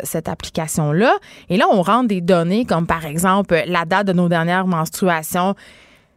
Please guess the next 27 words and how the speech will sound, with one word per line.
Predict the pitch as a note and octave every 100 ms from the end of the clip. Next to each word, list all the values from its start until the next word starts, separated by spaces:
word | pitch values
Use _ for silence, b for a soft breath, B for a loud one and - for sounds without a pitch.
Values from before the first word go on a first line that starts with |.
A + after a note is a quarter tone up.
| _
les | E3+ F#3
dates | G3+ G#3+
de | G3
nos | F3
rapports | E3 E3 F#3+ G3 G3+
sexuels, | G#3+ - - F3+ G3
les | F#3
symptômes | F#3+ A3+ A3 C4 C#4+
aussi | G#3+ -
qu'on | A3+ G#3
peut | E3+ G#3
avoir. | G3+ F3 F3+ F#3+ G#3
Ça | A3
peut | G3+ A#3+
aller | A#3+ F#4+
du | G3+
mal | G#3 A3 A#3+
de | G3+
dos | F3 A3+
à | A3
la | E3
fringale | F3+ - G#3+ G#3 G#3+ A3+
de | F#3+
chocolat, | E3+ F3+ - F3+ E3+ F3 F#3 B B B B -
euh, |
à | F3 F3 F3+ F3+ F3 - F#3
la | G3